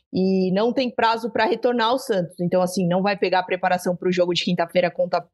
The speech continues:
a Ponte Preta. E aí depois, no dia vinte e oito, Abel, que queria paz, sossego e vida tranquila, vai ter um clássico contra o Palmeiras no Allianz Parque no dia vinte e oito. Então,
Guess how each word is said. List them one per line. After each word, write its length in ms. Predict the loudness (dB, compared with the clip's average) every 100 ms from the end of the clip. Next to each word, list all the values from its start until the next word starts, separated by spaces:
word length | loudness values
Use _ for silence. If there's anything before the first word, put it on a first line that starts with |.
| -2
a 180 | 0 0
Ponte 380 | -2 -2 -2
Preta. 380 | -2 0 0 -2 -10 -10 -8 -8 -2
E 80 | 0
aí 180 | 0
depois, 480 | 0 -2 0 0 0
no 100 | 0
dia 160 | 0 0
vinte 280 | 0 -2 0
e 40 |
oito, 400 | 0 0 -2 -6 -8 -14 -4
Abel, 360 | -2 0 0
que 140 | 0 -4
queria 280 | 0 0
paz, 480 | 0 0 2 0 -2
sossego 640 | -4 -4 -2 2 2 0 -2
e 80 |
vida 280 | 0 2 2
tranquila, 580 | 2 -2 0 0 2 0 -4 _ _
vai 120 | -4
ter 140 | 0 0
um 120 | 0 -6
clássico 580 | 0 0 0 -2 -2 0
contra 300 | 0 0 0
o 60 | 0
Palmeiras 500 | 0 2 2 2 0
no 100 | 0
Allianz 260 | 0 -2
Parque 340 | -2 0 0 -2
no 80 |
dia 180 | 0 2
vinte 220 | 2 -2
e 40 | 0
oito. 260 | 0 -2
Então, 260 | -2 0 0